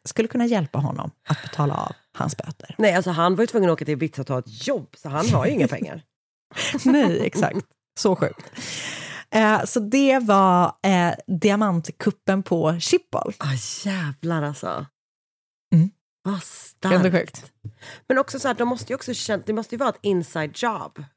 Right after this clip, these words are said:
Speaker 2: ju också.
Speaker 1: Alltså, det känns verkligen som
Speaker 2: Jo,
Speaker 1: det.
Speaker 2: men annars
Speaker 1: Någon
Speaker 2: hade de
Speaker 1: på
Speaker 2: inte vetat
Speaker 1: flygplatsen
Speaker 2: att
Speaker 1: har ju varit inkopplad.
Speaker 2: Nej, men annars hade de inte vetat att den här transporten skulle göras, liksom.
Speaker 1: Nej, nej. Alltså, precis. Jag, och det är det jag menar, tänker jag, typ så här, med att diamant,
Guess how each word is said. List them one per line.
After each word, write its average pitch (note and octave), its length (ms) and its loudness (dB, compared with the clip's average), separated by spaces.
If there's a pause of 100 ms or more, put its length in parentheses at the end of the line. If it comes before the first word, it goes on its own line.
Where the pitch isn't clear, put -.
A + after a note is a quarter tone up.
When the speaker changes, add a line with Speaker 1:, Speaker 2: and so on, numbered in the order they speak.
Speaker 2:
ju C#3 280 -4
också. - 460 -8
Speaker 1:
Alltså, F3+ 200 4
det E3 160 4
känns D#3 320 -2
verkligen - 300 -6
som - 120 -4
Speaker 2:
Jo, A3 60 4
Speaker 1:
det. A3+ 60 4
Speaker 2:
men A#3 100 4
annars F#3 240 6
Speaker 1:
Någon D#3+ 100 4
Speaker 2:
hade - 20 2
de - 20 2
Speaker 1:
på B3+ 60 4
Speaker 2:
inte C4 140 4
vetat D3 80 4
Speaker 1:
flygplatsen E3 360 0
Speaker 2:
att D#3 40 6
Speaker 1:
har D3+ 60 4
ju - 40 0
varit - 140 -4
inkopplad. - 480 -2 (200)
Speaker 2:
Nej, G#3+ 60 2
men G#3 240 0
annars G#3+ 240 -2
hade G#3+ 160 -4
de A#3 100 2
inte G#3+ 160 -2
vetat E3 220 -4
att D3+ 100 -8
den D3+ 100 -6
här D3 60 -6
transporten D3 480 -10
skulle D3+ 180 -8
göras, E3 480 -4
liksom. - 320 -16 (220)
Speaker 1:
Nej, G3+ 160 4
nej. - 200 -2 (140)
Alltså, F#3 160 0
precis. F#3 360 0
Jag, F#3 200 2
och F#3+ 180 2
det F3+ 100 2
är F#3+ 40 4
det G3 80 2
jag F#3+ 140 4
menar, G3 280 2
tänker E3 220 0
jag, D#3 80 -2
typ D3+ 100 -6
så - 100 -2
här, D3 160 2 (440)
med F3+ 160 2
att E3 140 -2
diamant, E3 580 0